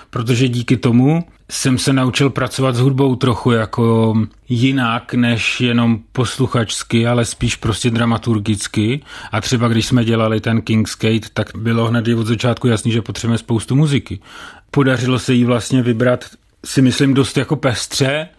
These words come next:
že to šlo od popu až prostě k punku a zároveň, že se to doplňovalo. A to samý vlastně si myslím, že pak funguje i tady v tom Mekim, že hudebně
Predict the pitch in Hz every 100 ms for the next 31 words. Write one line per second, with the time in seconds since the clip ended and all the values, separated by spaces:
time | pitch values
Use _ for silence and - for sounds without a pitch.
0 | _ 110 113 123 - 139 123 117 - 127
1 | - 147 139 120 - - 117 - 139 -
2 | 127 120 117 147 139 131 127 123 135 147
3 | 147 127 120 123 139 147 156 156 180 139
4 | 123 131 131 135 - 151 143 143 135 151
5 | - - - - 147 151 - 147 139 156
6 | 147 - 151 151 135 151 143 - 156 165
7 | 175 - 135 117 127 127 - - - -
8 | 127 131 120 143 135 123 131 131 160